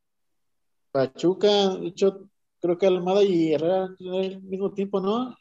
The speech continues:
En respectivos equipos, pero Pachuca ha venido jugando un poco mejor que Tigres. Tigres depende de Guiñac. Si Guiñac sale mañana, este, y sa-, sale con todo, puede que gane el partido, pero la serie se la va a llevar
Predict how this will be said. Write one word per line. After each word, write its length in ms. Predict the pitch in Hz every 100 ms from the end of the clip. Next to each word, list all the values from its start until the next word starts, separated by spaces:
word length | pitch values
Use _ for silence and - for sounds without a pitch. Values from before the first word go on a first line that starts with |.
| _
En 180 | 165 165
respectivos 580 | 143 156 - 180 190
equipos, 480 | 170 185 185 233 233
pero 280 | - 160 156
Pachuca 680 | - 143 170 190 185 170 180 - _ _
ha 80 | 160
venido 300 | 160 170 190
jugando 320 | - 170 185
un 100 | 185
poco 200 | 185 185
mejor 280 | 180 160 165
que 120 | 180
Tigres. 440 | 170 170 180 175 - _ _ _ _ _ _
Tigres 560 | 190 196 220 214 202
depende 380 | 185 170 185 196
de 100 | 196
Guiñac. 460 | 165 160 175 202 - -
Si 180 | -
Guiñac 300 | 165 165 196
sale 360 | 196 208 208 214
mañana, 800 | 196 185 196 202 208 190 180 - - - _ _ _ _ _ _ _ _ _ _ _ -
este, 520 | 160 139 _ - 165
y 180 | 165 160
sa-, 280 | 151 180 180 _ _ _
sale 260 | 175 208
con 180 | 202 175
todo, 400 | 190 220 277 - _ _ _ _ _ _ _ _ _
puede 240 | 170 202
que 100 | 202
gane 200 | 190 190
el 80 | 202
partido, 340 | 196 170 208 202
pero 140 | 185
la 80 | 165
serie 180 | 175 190
se 80 |
la 60 | 170
va 40 |
a 40 | 170
llevar 160 | 165